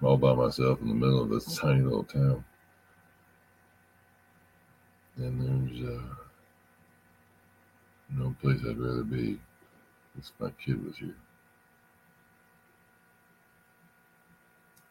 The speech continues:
I think that's what, that's what's killing me, is I don't, I don't know what to do with that side of it. You know, it's just hard with eighteen-year-old kids.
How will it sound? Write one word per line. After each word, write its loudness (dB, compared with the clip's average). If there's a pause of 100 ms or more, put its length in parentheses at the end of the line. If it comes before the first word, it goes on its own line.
I -4
think 0
that's -4
what, -4 (220)
that's -6
what's -4
killing 2
me, -4
is -4
I -2
don't, 0 (1700)
I -4
don't 8
know 12
what 8
to 0
do 10
with 6
that 6
side 12
of 4
it. 4
You 2
know, 4
it's 0
just -2
hard 8
with 6
eighteen-year-old 4
kids. 6